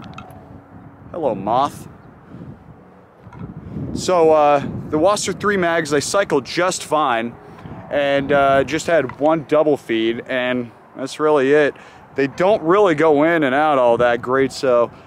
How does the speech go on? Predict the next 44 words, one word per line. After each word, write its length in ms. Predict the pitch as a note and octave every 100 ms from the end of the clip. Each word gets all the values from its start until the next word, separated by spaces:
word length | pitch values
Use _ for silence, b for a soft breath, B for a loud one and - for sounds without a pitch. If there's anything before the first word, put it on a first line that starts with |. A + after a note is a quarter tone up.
| B
may 240 | A2+ D3 F#3
have 200 | F#3 F3
to 80 | C3+
file 500 | - D3 D3+ C#3 B2
'em, 100 | A2+
but 140 | B2
we're 140 | C3+
gonna 120 | D#3 D3
work 300 | C#3 D3+ C#3
'em 100 | B2+
in 140 | B2+
and 120 | B2
out, 300 | B2+ B2+ -
fire 280 | - C#3+ C#3
a 40 |
few 180 | B2+ C3
hundred 220 | B2+ A#2+
rounds 380 | A#2 A#2 A#2 A2+
through 160 | B2 A#2
'em, 100 | A2
see 200 | - B2
how 120 | A#2+
they 140 | A2+
do 240 | G#2+ A2 G#2+
after 260 | G#2+ F#2
just 220 | A2 - A#2
working 280 | A#2+ A2
in 140 | G#2+ G#2+
and 100 | G#2
out, 240 | A2 F#2+
'cause 220 | A2 G#2+
when 120 | A2+ G2
I 80 |
got 360 | G2+ B2+ C3 -
them, 320 | D#3+ D#3+ D#3+ B B B -
uh, 240 | A2+ A#2+ A#2
from 300 | - B2 A2+
Apex, 640 | C#3+ C#3 C3 A2 - - G#2+
they 180 | C3
were 320 | B2+ G#2+ C3 A2 -
covered 560 | - - D3 B2+ A#2
in 140 | F#2 F2+
cosmoline, 800 | A#2 A2+ A2 G2 F#2 F2+ F2+ F2
so, 340 | A2+ G2